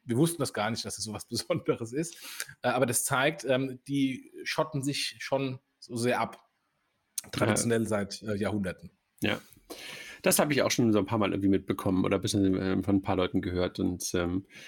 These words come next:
Speaker 2: ich bin gespannt. Ich habe das gerade von meiner Frau, ehrlich gesagt, ähm,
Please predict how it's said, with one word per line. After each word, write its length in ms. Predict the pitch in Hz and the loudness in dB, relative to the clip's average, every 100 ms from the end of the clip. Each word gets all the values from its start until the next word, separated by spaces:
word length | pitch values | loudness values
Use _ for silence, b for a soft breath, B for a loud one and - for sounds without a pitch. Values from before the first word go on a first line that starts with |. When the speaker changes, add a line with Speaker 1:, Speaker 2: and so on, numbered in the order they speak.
| - | -2
Speaker 2:
ich 140 | 151 | 2
bin 120 | 160 | 6
gespannt. 320 | 143 - 143 | 4 4 2
Ich 60 | 107 | 2
habe 80 | 113 | 2
das 120 | 117 | 2
gerade 180 | 120 113 | 0 4
von 100 | 110 | 4
meiner 240 | 107 107 | 6 4
Frau, 300 | 107 - 123 | 0 0 2
ehrlich 260 | - 110 - | 2 0 0
gesagt, 500 | 107 101 101 - - | 0 0 0 -2 -2
ähm, 420 | 87 92 95 95 | 2 4 4 2